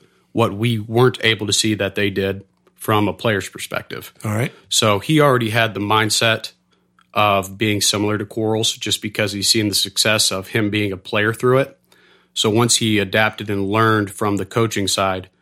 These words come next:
Speaker 1: it was a smooth transition. He kept everything in place. Coaching staff all stayed, and the system didn't change.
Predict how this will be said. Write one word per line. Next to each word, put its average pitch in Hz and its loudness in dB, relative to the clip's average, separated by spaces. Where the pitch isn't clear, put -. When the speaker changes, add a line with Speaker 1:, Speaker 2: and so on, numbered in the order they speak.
Speaker 1:
it 110 -2
was 98 -2
a 95 0
smooth 107 2
transition. 104 0
He 101 -4
kept 104 -2
everything 107 0
in 104 0
place. 107 0
Coaching 107 -2
staff 101 -2
all 104 2
stayed, 104 -2
and 101 2
the 95 -2
system 113 2
didn't 104 -2
change. 110 0